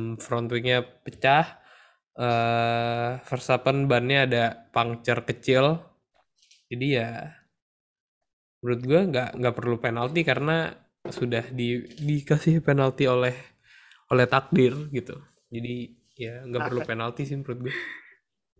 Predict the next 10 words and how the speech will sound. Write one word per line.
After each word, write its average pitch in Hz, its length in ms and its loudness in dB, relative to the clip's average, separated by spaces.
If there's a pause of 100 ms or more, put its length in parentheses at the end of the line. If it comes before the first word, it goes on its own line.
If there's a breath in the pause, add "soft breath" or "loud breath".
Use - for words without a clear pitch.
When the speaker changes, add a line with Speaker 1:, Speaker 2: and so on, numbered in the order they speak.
(720 loud breath)
Speaker 2:
Penaltinya 185 500 6
kan 302 140 2
justru 202 320 0
datang 160 320 0
kan 269 160 -2
pas 214 160 -2
setelah 147 320 0
race - 160 -2
kan, 131 240 -4
buat 139 100 4